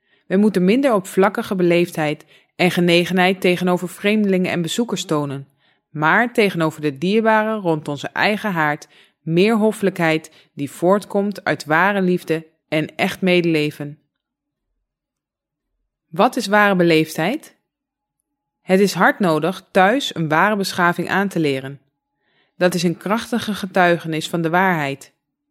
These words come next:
Grove taal en ruw gedrag, van wie dat ook komt, wijzen op een bedorven hart. Hemelse waarheid vernedert de ontvanger nooit, maakt hem nooit grof of ruw.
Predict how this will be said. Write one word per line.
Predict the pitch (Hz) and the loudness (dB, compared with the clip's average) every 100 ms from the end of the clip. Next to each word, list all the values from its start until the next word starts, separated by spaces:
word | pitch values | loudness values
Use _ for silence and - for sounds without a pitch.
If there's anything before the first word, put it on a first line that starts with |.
| _ _ _ | _ _ _
Grove | - 170 160 160 | -4 -2 -2 -4
taal | 165 156 190 - | 0 2 0 -2
en | 170 | -4
ruw | 165 160 | -2 -4
gedrag, | - - 151 208 - - _ _ | -4 -6 -4 -4 -6 -20 _ _
van | 180 175 | -2 2
wie | 185 254 | 4 4
dat | 175 | 4
ook | 147 - | 2 0
komt, | 165 190 247 - _ _ | 0 0 -2 -12 _ _
wijzen | 143 160 214 247 254 | 0 2 2 0 -2
op | 196 160 | -4 -2
een | 151 | -6
bedorven | 139 156 180 190 | 0 2 2 2
hart. | 175 151 - - _ _ _ _ _ _ _ _ _ | -4 -4 -6 -18 _ _ _ _ _ _ _ _ _
Hemelse | - 180 240 247 247 | -2 2 2 2 2
waarheid | 175 160 156 160 185 | 2 2 2 -2 -4
vernedert | - 170 175 220 214 185 | -4 0 2 2 0 0
de | |
ontvanger | 160 - 170 165 | -2 -2 -2 0
nooit, | 185 196 151 - _ _ _ | 0 0 -2 -12 _ _ _
maakt | - 165 170 | -2 -2 0
hem | 165 | -2
nooit | 165 196 - | 0 0 -2
grof | - 196 196 143 | -2 0 0 -4
of | 185 | -6
ruw. | 202 226 175 135 | -2 0 0 -4